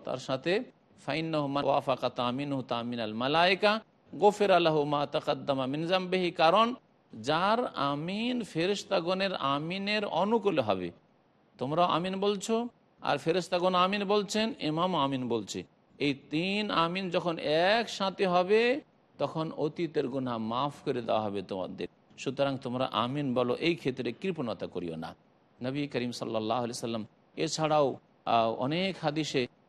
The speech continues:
বিভিন্ন কাজের কথা উল্লেখ করেছেন যে ফেরেশতাগণ সেসব কাজে নিয়োজিত আছেন।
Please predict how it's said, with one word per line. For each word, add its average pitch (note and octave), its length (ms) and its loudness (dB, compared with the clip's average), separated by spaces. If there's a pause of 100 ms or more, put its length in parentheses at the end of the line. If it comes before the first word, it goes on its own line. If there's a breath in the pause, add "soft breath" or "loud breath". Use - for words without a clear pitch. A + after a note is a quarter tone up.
বিভিন্ন D3+ 640 0 (520)
কাজের C#3 380 2
কথা B2+ 460 2 (440)
উল্লেখ D3+ 320 2
করেছেন C3 420 0
যে A#2 80 -4
ফেরেশতাগণ A#2 540 -4
সেসব A2+ 320 -4 (100)
কাজে F#2+ 320 -2
নিয়োজিত A2 460 -4
আছেন। F#2+ 320 0